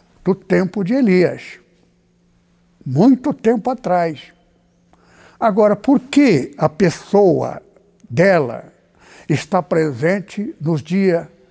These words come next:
de hoje? De tantos anos se passaram,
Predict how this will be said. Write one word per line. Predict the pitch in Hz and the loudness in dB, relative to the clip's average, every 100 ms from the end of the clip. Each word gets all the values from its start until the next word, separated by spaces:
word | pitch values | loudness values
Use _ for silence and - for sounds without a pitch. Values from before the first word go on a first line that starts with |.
| _ | _
de | 123 180 | -4 -2
hoje? | 196 214 180 107 117 - _ _ _ _ _ _ _ _ | 0 -2 -2 -8 -14 -18 _ _ _ _ _ _ _ _
De | 131 139 | -6 -6
tantos | - - 202 254 - 254 107 | -6 -2 0 0 -2 -8 -2
anos | 202 233 135 | 0 0 -4
se | - | -8
passaram, | 139 139 151 - 165 170 117 | -8 -8 -8 -2 2 2 0